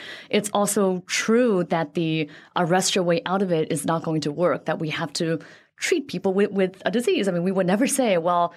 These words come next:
too bad you have diabetes. Let's put you in jail and see if you'll get better." I mean, that just doesn't exist in our understanding of any other illness. So, and we still have a m-, really long way to go, because only eleven percent of patients nationwide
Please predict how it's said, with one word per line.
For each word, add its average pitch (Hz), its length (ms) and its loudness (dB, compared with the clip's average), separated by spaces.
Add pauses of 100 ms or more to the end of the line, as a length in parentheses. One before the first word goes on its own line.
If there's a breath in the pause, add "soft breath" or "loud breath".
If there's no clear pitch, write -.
(160 loud breath)
too 349 160 2
bad 359 320 0
you 175 80 -2
have 185 160 0
diabetes. 143 640 0
Let's 185 160 -2
put 247 180 0
you 247 80 2
in 165 140 0
jail 180 380 2
and 170 160 -2
see 185 240 0
if 165 180 0
you'll 170 140 2
get 170 180 -4
better." 107 320 -2
I 104 60 0
mean, 156 160 -2
that 160 120 -2
just 175 200 -4
doesn't 180 340 -2 (240 loud breath)
exist 160 540 0
in 190 120 -2
our 165 120 2
understanding 165 460 0
of 147 120 -4
any 165 240 0
other 156 240 0
illness. - 480 0 (320 loud breath)
So, - 240 0
and 202 240 2
we 208 80 2
still 220 220 0
have 208 100 0
a 175 40 2
m-, 196 520 0
really 254 240 2
long 196 240 0
way 190 80 -2
to 180 80 -2
go, 226 240 0
because 170 460 -2 (440 loud breath)
only 254 380 4
eleven 180 420 0
percent 175 520 -2
of 156 160 -8
patients 190 500 -4
nationwide 156 880 -2